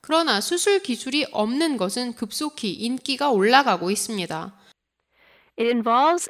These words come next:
Speaker 2: an injection of botulism toxin, Botox, a poison which temporarily paralyzes nerves.
Speaker 1: 그중 하나가 보툴리누스 독성 또는 보톡스의 주입인데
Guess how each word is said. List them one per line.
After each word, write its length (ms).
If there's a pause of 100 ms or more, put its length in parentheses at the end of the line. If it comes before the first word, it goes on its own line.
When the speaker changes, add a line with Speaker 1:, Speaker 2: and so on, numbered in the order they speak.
Speaker 2:
an 120
injection 640
of 140 (100)
botulism 720
toxin, 560 (640)
Botox, 640 (680)
a 80
poison 680 (180)
which 180
temporarily 640
paralyzes 720
nerves. 480 (840)
Speaker 1:
그중 380
하나가 440
보툴리누스 840
독성 560
또는 300
보톡스의 680
주입인데 800